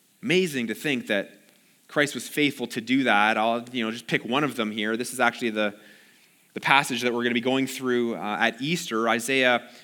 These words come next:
fifty-three, and I'll look at verse five here, but it says this, "But he was pierced for our transgressions, he was crushed for our iniquities.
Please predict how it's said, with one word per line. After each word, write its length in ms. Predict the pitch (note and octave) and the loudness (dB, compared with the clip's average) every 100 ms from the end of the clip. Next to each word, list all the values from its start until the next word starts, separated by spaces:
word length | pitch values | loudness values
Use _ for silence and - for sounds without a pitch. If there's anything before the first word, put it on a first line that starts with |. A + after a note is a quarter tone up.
| - - - | -20 -20 -8
fifty-three, 1000 | - D#3 D#3+ D3+ - D3+ D3 B2+ C3+ B2 | 0 0 0 -8 -6 0 2 2 0 -6
and 200 | A#2 A2+ | -6 -2
I'll 100 | B2 | 0
look 140 | C#3 C3 | 0 -2
at 60 | |
verse 220 | A#2 B2+ | -2 -2
five 380 | - C#3 C3+ D#3 | -2 0 4 4
here, 220 | D3 A#2+ | 2 0
but 60 | B2+ | 0
it 80 | B2 | 2
says 200 | D3 C3 | 0 2
this, 220 | E3+ C#3+ | 2 2
"But 120 | C#3+ | 0
he 200 | C3 G#3 | -2 0
was 160 | F#3+ E3 | 2 0
pierced 340 | - G#3 G#3 | -2 0 0
for 140 | - E3+ | 2 2
our 100 | D3 | 4
transgressions, 1120 | - D3 B2+ B2 D#3 E3 C3+ A#2 A#2 - - _ _ _ _ _ _ | 2 0 0 0 2 2 0 -4 -6 -10 -20 _ _ _ _ _ _
he 100 | - | -2
was 160 | D#3 D3 | -2 -2
crushed 440 | - G#3+ F#3+ - | 2 2 4 0
for 140 | - | 2
our 140 | D#3 C#3+ | 4 4
iniquities. 720 | C#3+ F3+ D3 B2 G#2+ - - | 2 -2 -2 -6 -6 -10 -18